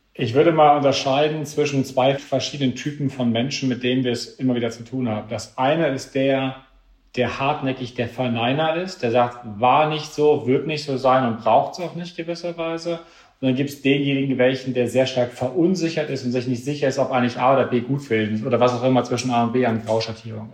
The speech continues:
ist. Ich glaube, mit dem ersten Menschen, mit dem kann man eigentlich nur dann auch bewegen, was zu machen, wenn er gewisserweise ein Erlebnis hatte, das ihn darauf hinweist, dass das, was er jetzt gerade tut, wirklich dann doch zum Scheitern führen könnte.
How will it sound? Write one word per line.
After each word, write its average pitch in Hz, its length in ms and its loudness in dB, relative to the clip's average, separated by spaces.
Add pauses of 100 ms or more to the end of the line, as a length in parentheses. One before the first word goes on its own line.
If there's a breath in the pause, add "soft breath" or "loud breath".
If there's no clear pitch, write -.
ist. - 220 -20 (680 loud breath)
Ich 175 140 0
glaube, 165 220 6
mit 180 100 4
dem 165 100 2
ersten 185 460 0
Menschen, 175 420 -2
mit 143 140 -2
dem 147 160 0
kann 156 180 -6
man 156 140 -4
eigentlich 139 320 -6
nur 165 280 0
dann 143 480 0
auch 151 300 2
bewegen, 135 480 0
was 139 200 0
zu 131 60 -4
machen, 135 320 -2
wenn 139 160 2
er 131 100 -2
gewisserweise 135 760 0
ein 131 160 0
Erlebnis 127 420 -2
hatte, 139 160 -2
das 120 220 0
ihn 131 60 -6
darauf 120 220 -2
hinweist, 131 560 0
dass 123 180 -2
das, 131 220 0
was 123 160 0
er 127 100 -2
jetzt 120 180 -4
gerade 117 160 -4
tut, - 260 -10
wirklich 123 220 -6
dann 117 100 -2
doch 113 140 -4
zum 123 120 -8
Scheitern 117 380 -4
führen 110 340 -8
könnte. 113 300 -6